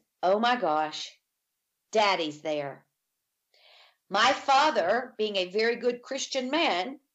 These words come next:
had a set of criteria that allows one to go to heaven and a set of criteria that means you don't go to heaven.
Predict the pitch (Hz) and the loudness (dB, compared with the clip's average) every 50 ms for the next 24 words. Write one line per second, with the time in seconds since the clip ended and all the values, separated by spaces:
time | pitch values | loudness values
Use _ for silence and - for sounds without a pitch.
0 | _ _ _ - 247 233 226 226 - 226 220 220 - - 233 233 240 233 - 240 | _ _ _ -2 2 2 2 2 2 -2 -2 -2 -4 -2 0 0 2 2 0 -2
1 | 240 - - 247 220 214 208 - - - 262 254 247 226 196 185 180 185 185 233 | -4 -4 -4 -2 -2 -2 -2 -4 -10 -6 -2 -2 0 0 0 0 0 0 -2 0
2 | - 202 202 196 202 208 208 214 214 208 214 220 214 214 202 - 220 190 202 196 | 0 -2 0 2 2 2 2 0 -2 -4 -4 -4 -4 -6 -8 -10 -4 -2 0 0
3 | 190 - 208 190 190 196 196 202 220 285 339 370 466 466 - _ _ _ _ _ | 0 -2 -4 -2 2 2 2 4 4 2 0 0 -2 -6 -12 _ _ _ _ _
4 | - - _ - _ _ - 226 240 240 247 240 - 277 262 254 269 262 - 302 | -20 -20 _ -20 _ _ 0 0 2 2 0 0 0 2 2 2 2 0 0 0
5 | 269 269 269 254 - 294 277 277 277 262 277 277 254 247 - - - 247 262 277 | 2 2 0 0 -4 -4 -4 -4 -2 0 0 0 0 -2 -8 -12 -8 -6 -4 -4
6 | 269 285 277 - - - 247 262 302 - 339 349 370 359 359 - 214 170 - - | -4 -6 -10 -12 -14 -10 -6 -6 -2 2 2 2 2 2 2 0 0 0 0 -2
7 | 160 180 147 - - 78 - | -6 -6 -6 -6 -6 -10 -14